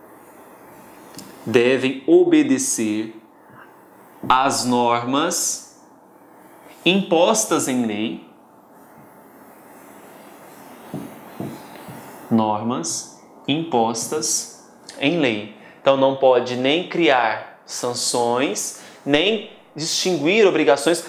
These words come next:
que estão previstas em lei, tá? Lembra que eu falei pra vocês que essas resoluções, elas virão pra apenas facilitar o entendimento desse, desse texto legal?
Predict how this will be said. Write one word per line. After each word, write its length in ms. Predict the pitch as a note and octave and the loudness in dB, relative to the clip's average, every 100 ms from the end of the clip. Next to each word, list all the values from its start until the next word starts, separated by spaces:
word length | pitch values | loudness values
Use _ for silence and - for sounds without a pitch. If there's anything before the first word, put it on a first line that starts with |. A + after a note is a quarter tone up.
| - | -8
que 80 | - | -4
estão 300 | G3+ G#3+ G#3 | 0 2 4
previstas 500 | A#3 G3 F#3 G3 F#3+ | 4 4 0 -2 0
em 140 | A#3 | 2
lei, 520 | E4 G#3 D#3+ E3 - - _ _ | 2 4 2 0 -6 -20 _ _
tá? 280 | C3 D3 A3+ | 0 2 2
Lembra 320 | G3+ F#3+ F3 | 0 2 2
que 60 | E3 | 0
eu 40 | |
falei 180 | D#3+ D3 | 0 0
pra 120 | C#3+ | 0
vocês 720 | B2+ C3 D#3+ D#3 C#3 - - - - | -2 0 2 4 2 -2 -12 -20 -2
que 100 | D#3+ | 2
essas 220 | E3 D#3+ | 2 4
resoluções, 680 | D#3 C3+ D3 C#3+ - D3+ C#3+ | 2 2 0 -2 -2 0 4
elas 260 | D3 D3+ B2 | 4 2 0
virão 580 | C3 C3 D#3 D3 - - - _ | 0 4 4 2 -4 -16 -20 _
pra 160 | - D3+ | 2 2
apenas 840 | D3 D#3+ E3 F3 F3+ - - - - _ | 2 0 2 4 2 0 -8 -18 -20 _
facilitar 720 | - - F3 - E3+ E3 F#3+ | -4 2 2 4 2 4 2
o 60 | G3+ | 2
entendimento 720 | F#3+ F#3 E3+ C3 C3 F3 D#3 | 0 0 -2 0 2 2 0
desse, 280 | B2+ A#2+ - | -2 -2 -4
desse 260 | C#3 B2 C3 | -4 -4 -2
texto 320 | C3 B2+ A#2 | -2 -2 0
legal? 600 | A#2 D3 B2+ - - | 2 4 2 -2 -10